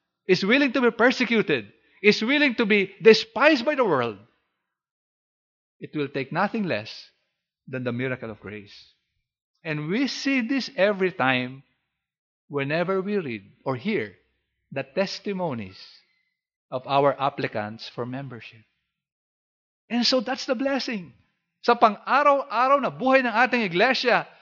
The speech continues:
tuwing makakarinig tayo ng patotoo ng mga taong niligtas ng Panginoon,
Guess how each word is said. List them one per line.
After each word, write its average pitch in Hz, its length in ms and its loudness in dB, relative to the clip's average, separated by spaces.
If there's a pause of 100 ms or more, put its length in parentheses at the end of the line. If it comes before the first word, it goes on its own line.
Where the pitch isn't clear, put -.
(280)
tuwing 269 200 2
makakarinig 240 600 0
tayo 269 240 4
ng 247 120 0
patotoo 202 760 0 (240)
ng 233 120 2
mga 220 280 2
taong 277 320 4
niligtas 233 640 2
ng 269 160 0
Panginoon, 208 640 2